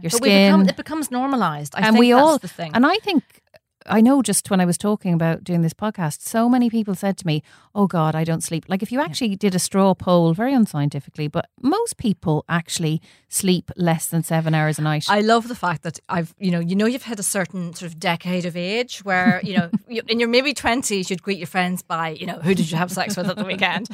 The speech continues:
Speaker 1: <laughs>
Speaker 2: Maybe in your thirties, you're like, you know, "Oh, did you get the nice outfit or where's your career going?" Whatever. And now, sort of forties, it's like, the first, was it? The first thing I said to you when I met you today was, "Oh God, I haven't slept last night.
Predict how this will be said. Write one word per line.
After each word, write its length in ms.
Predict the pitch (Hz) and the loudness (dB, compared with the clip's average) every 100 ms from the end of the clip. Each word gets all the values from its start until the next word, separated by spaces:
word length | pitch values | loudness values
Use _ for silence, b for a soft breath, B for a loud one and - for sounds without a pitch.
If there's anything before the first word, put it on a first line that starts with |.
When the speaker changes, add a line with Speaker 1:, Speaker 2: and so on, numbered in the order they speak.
| B | B
Speaker 1:
<laughs> 160 | B 262 | B 0
Speaker 2:
Maybe 280 | 247 285 285 | 2 4 2
in 100 | 254 | -2
your 100 | 233 | -4
thirties, 360 | 226 208 202 | -4 -4 -4
you're 100 | 185 | -4
like, 220 | 190 180 190 | -2 -2 -4
you 60 | |
know, 260 | 180 170 170 B B B | -6 -6 -8 B B B
"Oh, 220 | 247 202 | -4 -2
did 120 | 180 | -4
you 60 | 170 | -6
get 140 | 214 | -4
the 80 | 208 | -4
nice 200 | 185 170 | -4 -4
outfit 320 | 180 175 180 170 | -6 -6 -8 -6
or 120 | 170 | -4
where's 160 | 175 175 | -4 -4
your 60 | 185 | -6
career 260 | 185 180 | -6 -4
going?" 220 | 175 170 | -4 -6
Whatever. 340 | 165 175 170 170 B B B | -6 -12 -12 -14 B B B
And 160 | 202 196 | 0 4
now, 240 | 233 269 269 | 6 6 4
sort 140 | 269 | 2
of 60 | 233 | -2
forties, 180 | 240 220 | -2 0
it's 120 | 208 | -2
like, 140 | 214 - b b b b | -2 -4 b b b b
the 60 | |
first, 460 | 220 - 294 - - | -4 0 0 0 -8
was 260 | 233 262 277 | 2 4 4
it? 220 | 381 - | -2 -4
The 80 | - | -4
first 320 | 262 294 277 - | 2 2 2 0
thing 120 | 240 | 2
I 120 | 233 | 2
said 260 | - 254 233 | 2 0 0
to 140 | 233 | -4
you 180 | 170 175 | -4 -2
when 100 | 185 | 0
I 80 | 202 | 2
met 220 | 202 202 | 4 2
you 80 | 202 | 0
today 340 | 233 196 196 190 | -6 -2 -2 0
was, 180 | 180 - B - | -4 -6 B -2
"Oh 100 | 196 | 2
God, 240 | 190 175 - | 4 4 4
I 40 | |
haven't 220 | 175 196 | 2 2
slept 220 | - 185 - | 4 2 2
last 220 | 175 175 | 0 0
night. 240 | 185 - | 0 0